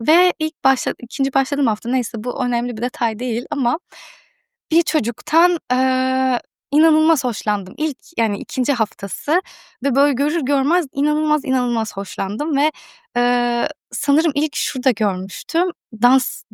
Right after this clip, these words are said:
eee, bir tane Bü Dans diye bir şey vardı. Boğaziçi Üniversitesi Dans Kulübü. Kilios'ta da haftada bir dans yapıyorlardı. İlk dersine katıldığımda orada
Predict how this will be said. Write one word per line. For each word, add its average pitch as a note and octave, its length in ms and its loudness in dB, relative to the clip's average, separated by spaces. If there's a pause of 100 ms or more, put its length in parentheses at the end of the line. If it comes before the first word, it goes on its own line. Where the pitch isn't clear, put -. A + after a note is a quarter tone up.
(320)
eee, G3+ 60 -2 (680)
bir G#3 120 -10
tane A#3 280 2
Bü G#3+ 120 0
Dans A3 280 2
diye G3+ 140 -2
bir - 60 -10
şey G#3 220 -4
vardı. F3+ 280 -4
Boğaziçi G3 360 -4
Üniversitesi F#3+ 400 -2
Dans F#3+ 240 -4
Kulübü. G3 440 -4 (580)
Kilios'ta A3 480 2
da A3 60 0
haftada G3+ 380 -2
bir F#3+ 80 -4
dans G#3+ 240 -2
yapıyorlardı. G#3+ 460 -2
İlk - 300 -4
dersine A#3 340 0
katıldığımda B3 500 0
orada A#3+ 300 0